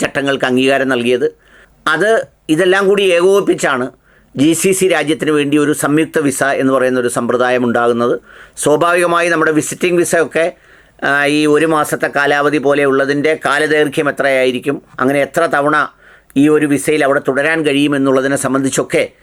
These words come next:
ഈ കാര്യങ്ങൾ വ്യക്തമാകുന്നത് ഇത്തരം ഒരു വിസ പുറത്തിറങ്ങുമ്പോഴായിരിക്കും. പക്ഷേ എന്തായാലും ഇതിലൊരു കാര്യമുള്ളത്, ഈ രാജ്യങ്ങളൊക്കെ സന്ദർശിക്കുന്നതിനും കൂടുതൽ ആളുകൾ വിനോദസഞ്ചാരത്തിനും അതോടൊപ്പം തന്നെ ഈ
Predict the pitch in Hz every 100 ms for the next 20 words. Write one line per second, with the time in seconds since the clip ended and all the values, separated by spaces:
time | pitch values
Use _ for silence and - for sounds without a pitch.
0 | - _ _ - 127 135 139 135 - -
1 | 135 151 156 151 143 - 190 156 135 135
2 | 135 135 139 135 131 131 123 131 113 -
3 | 131 131 143 127 117 113 95 92 - -
4 | - 131 - 156 151 180 185 185 175 180
5 | 185 185 170 190 160 143 117 170 - -
6 | - - _ - 139 147 170 160 151 156
7 | 170 165 160 170 156 151 156 - 147 151
8 | 151 147 156 139 147 156 151 139 156 151
9 | 117 - 127 143 156 156 151 147 143 -
10 | 139 156 - - - - - 143 175 190
11 | - 175 165 165 180 180 160